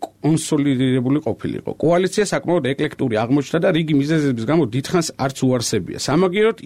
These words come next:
იმაზე კი მოახდინა გარკვეული გავლენა, რომ ორი ათას ექვსი წლიდან ნორვეგიის მთავრობის დახმარებით ეროვნული სასწავლო გეგმების და შეფასების ცენტრში ინკლუზიური განათლების პროექტი დაიწყო. მეც ერთ-ერთი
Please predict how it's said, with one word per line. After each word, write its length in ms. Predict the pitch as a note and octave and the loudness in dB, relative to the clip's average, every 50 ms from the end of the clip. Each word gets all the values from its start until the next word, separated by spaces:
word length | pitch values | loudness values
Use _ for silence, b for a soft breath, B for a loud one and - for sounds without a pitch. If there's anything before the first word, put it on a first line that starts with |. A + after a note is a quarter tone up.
| - F3 | 2 2
იმაზე 320 | F3 F3+ F3 F3 E3 F#3 | 4 4 2 2 0 -2
კი 140 | F3 - G#3 G3 D#3+ | -2 0 0 2 2
მოახდინა 400 | D3+ D3+ C#3 - - A#2+ G#2 F#2 F2+ - _ | 2 0 0 -2 -4 -4 -4 -4 -6 -10 _
გარკვეული 540 | - A#2+ C3 C3 - D3 C#3+ C3+ A#2+ G2+ F#2 | -4 -2 -2 0 0 2 2 2 2 -2 -2
გავლენა, 380 | G2+ A#2+ A#2+ C3 C#3+ E3 - F3+ | -2 0 0 2 2 4 4 4
რომ 140 | G3+ A3+ G3 | 4 2 2
ორი 220 | - C#3 B2+ B2+ C3+ | 2 2 2 2 0
ათას 240 | C3+ C3 A#2 F#2+ - | 0 0 -2 -4 -2
ექვსი 260 | - A#2 - - A2+ G2+ | -4 -4 -4 -6 -8 -6
წლიდან 320 | - - C3 D3+ G3+ G#3 A#3+ - B B B B2+ | -2 0 0 2 2 0 0 -2 B B B 0
ნორვეგიის 580 | C3 C3+ D3 D#3+ D#3+ D#3+ D3+ C3 A#2+ G#2 - - | 2 2 4 2 2 0 0 -2 -4 -6 -8 -4
მთავრობის 380 | - C3+ C3 B2+ A#2+ G#2+ G2 F#2+ | -2 0 0 0 0 -2 -4 -4
დახმარებით 540 | G#2 B2 B2 - C#3+ C#3 C#3+ E3 E3 G#3+ - C#3+ | -2 -4 -2 0 0 0 0 0 0 -2 0 0
ეროვნული 420 | B2+ C3 C3+ C#3 C#3 B2+ A#2 G#2+ - | 0 2 2 4 2 2 0 -2 -2
სასწავლო 380 | - A2+ A#2+ - - B2 A2 G2 | -4 -4 -2 -2 -2 -2 -2 -2
გეგმების 440 | F#2 G#2 G#2+ B2 A#2+ B2 B2 A#2+ A2 - | -2 -4 -4 0 0 0 0 0 -2 -2
და 60 | G#2 | -6
შეფასების 580 | G2+ - - B2 G#2 - B2+ - - G2 G2 - - | -6 -2 -4 -2 -2 -2 -2 -2 -2 -4 -6 -6 -4
ცენტრში 300 | - C#3+ C#3 C3+ - F#3 F3 B2 | 0 0 0 2 2 2 2 2
ინკლუზიური 380 | - - C3 B2+ A#2+ B2 C3+ D#3+ | 2 0 -2 0 0 0 0 2
განათლების 480 | C#3 B2 A2+ A2+ A2+ - A2+ A#2 B2+ - | 2 2 0 -2 -2 -2 -2 -2 -2 -2
პროექტი 360 | - G#2 G#2+ G#2 - - D3 B2 | 0 0 0 0 0 0 -2 0
დაიწყო. 400 | G2 F#2 - A#1 - - - - - B B B B - | 0 -2 -2 -4 -8 -10 -16 -16 -20 B B B B 2
მეც 180 | C#3 E3+ G#3+ G#3 - | 2 2 2 2 0
ერთ-ერთი 340 | F#3 E3+ - F3+ - - | -2 0 0 -4 -4 0